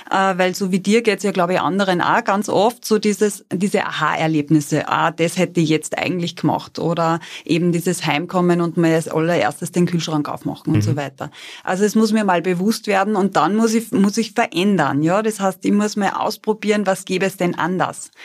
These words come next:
Speaker 1: Das heißt, es geht schon ganz viel ums Üben auch.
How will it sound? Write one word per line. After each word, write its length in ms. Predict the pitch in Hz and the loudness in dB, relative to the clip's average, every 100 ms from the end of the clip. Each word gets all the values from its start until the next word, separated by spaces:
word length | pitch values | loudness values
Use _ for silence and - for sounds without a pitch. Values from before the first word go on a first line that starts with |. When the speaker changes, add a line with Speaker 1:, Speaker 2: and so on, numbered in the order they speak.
| - - | -20 -6
Speaker 1:
Das 160 | 196 185 | -4 0
heißt, 240 | 185 185 | -2 2
es 160 | 220 214 | 0 0
geht 200 | 190 190 | -2 -2
schon 200 | - 233 | 0 2
ganz 260 | 220 180 208 | 2 0 -2
viel 200 | - 233 | 0 2
ums 180 | 233 - | 2 2
Üben 340 | 240 247 226 | 0 2 0
auch. 240 | 131 120 | 0 -6